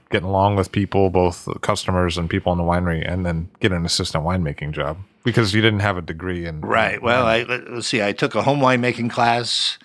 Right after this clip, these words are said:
Speaker 2: uh, from John Paul from Cameron Winery, which was very interesting. I took a viticulture class. Uh, the best class I took was a one-day seminar on bad wine down at the Wine Lab in Napa. And my thought is, if you know bad wine, then you really know good wine.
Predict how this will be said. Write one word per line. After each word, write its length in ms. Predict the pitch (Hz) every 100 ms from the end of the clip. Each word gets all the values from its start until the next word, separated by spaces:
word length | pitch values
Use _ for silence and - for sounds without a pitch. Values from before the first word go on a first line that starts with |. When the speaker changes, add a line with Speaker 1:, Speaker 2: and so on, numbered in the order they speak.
| -
Speaker 2:
uh, 180 | 101 -
from 260 | - 104
John 260 | 95 117 120
Paul 300 | - 110 117
from 200 | - 101
Cameron 440 | - 117 120 107
Winery, 580 | 104 101 101 110 131 139 - - - -
which 160 | - 92
was 80 |
very 260 | 85 101 98
interesting. 580 | 95 110 101 - 139 139 _ _ _ _
I 100 | 113
took 160 | - 113
a 60 |
viticulture 560 | 101 127 120 135 - 117
class. 640 | - 120 120 127 - - - - - - - -
Uh, 240 | 107 107
the 140 | 104
best 260 | 107 165 -
class 300 | - 127 -
I 80 | 110
took 320 | - 123 -
was 160 | 104 98
a 80 |
one-day 460 | 95 107 120 113 107
seminar 500 | - 107 107 98 95
on 100 | 90
bad 240 | 95 95 87
wine 360 | 87 80 - - _ _ _ _ _ _
down 140 | 104 104
at 80 | 101
the 80 |
Wine 260 | 101 98 104
Lab 260 | 107 98 104
in 120 | 98
Napa. 260 | 98 -
And 300 | 127 110 101
my 200 | 101 117
thought 300 | 117 117 110
is, 400 | 110 107 104 92 - - - - _ -
if 160 | 101
you 60 | 110
know 120 | 123
bad 280 | 107 113 127
wine, 240 | 107 104 104
then 100 | 110
you 80 |
really 240 | 98 117 104
know 140 | 95
good 180 | 90 101
wine. 220 | 90 82